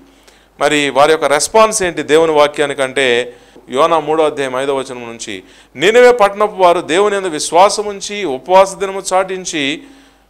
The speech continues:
గనులేమి అల్పులేమి అందరును గోనె పట్ట కట్టుకొనిరి. ఆ సంగతి నీనెవే రాజునకు వినబడినప్పుడు, అతడును తన సింహాసనం మీద నుండి దిగి తన రాజవస్త్రములు తీసివేసి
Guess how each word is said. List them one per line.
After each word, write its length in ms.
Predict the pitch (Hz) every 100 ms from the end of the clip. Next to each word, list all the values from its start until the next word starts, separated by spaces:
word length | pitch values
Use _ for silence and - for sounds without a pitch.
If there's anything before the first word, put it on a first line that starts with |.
| _ - 139
గనులేమి 500 | 208 247 240 240 220
అల్పులేమి 540 | 208 220 226 226 214
అందరును 540 | 185 190 214 208 208 156
గోనె 180 | 190 208
పట్ట 220 | 202 185
కట్టుకొనిరి. 680 | 190 175 175 165 151 123 95 - _ _ _ _ _ 123
ఆ 140 | 175
సంగతి 480 | 190 202 240 240 202
నీనెవే 380 | 190 226 233 214
రాజునకు 480 | 190 208 208 202
వినబడినప్పుడు, 680 | 170 196 214 214 196 196 202
అతడును 800 | 175 170 214 226 214 165 156 190 - _ _ _ _ -
తన 180 | 185 196
సింహాసనం 680 | 185 175 190 220 226 233
మీద 160 | 214 208
నుండి 220 | 202 185
దిగి 500 | 139 131 190 170 160
తన 240 | 170 160 151
రాజవస్త్రములు 760 | 151 202 208 202 202 202 185
తీసివేసి 960 | 190 233 247 226 175 135 127 120 110